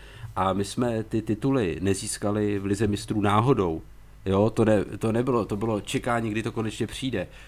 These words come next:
Dva tisíce deset finále s Interem, eh, to bylo, vyřadili jsme Manchester ve čtvrtfinále tři dva, památný gól,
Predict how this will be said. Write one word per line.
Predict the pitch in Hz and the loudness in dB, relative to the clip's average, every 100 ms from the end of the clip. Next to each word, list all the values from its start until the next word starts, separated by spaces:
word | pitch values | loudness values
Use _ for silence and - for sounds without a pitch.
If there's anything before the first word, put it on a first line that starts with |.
| - | -10
Dva | 101 104 | 0 0
tisíce | 131 - 127 - | 2 0 0 2
deset | 107 - 123 - | 2 2 0 2
finále | 107 104 101 | 4 4 4
s | - | 0
Interem, | 90 92 101 104 110 117 - | -2 2 6 8 6 4 -4
eh, | 85 90 85 82 - - | -4 -2 -2 -4 -10 -2
to | 107 | 0
bylo, | 101 104 98 90 87 - - - - - - - - - - | 2 4 2 0 -6 -14 -14 -12 -14 -14 -14 -16 -16 -16 -12
vyřadili | 92 110 120 120 110 | -4 0 0 0 -2
jsme | - 92 78 78 82 80 80 | -2 -4 -4 -8 -12 -14 -10
Manchester | 85 107 - 131 - 131 | -4 -2 0 -2 -2 -2
ve | 120 | -2
čtvrtfinále | - 117 - 117 113 117 117 | -4 -6 -4 0 0 0 -2
tři | - 90 | -4 -2
dva, | 90 107 120 - - | 4 4 4 -2 -4
památný | 104 104 101 104 101 | 0 0 0 -2 -2
gól, | 95 82 | -2 -2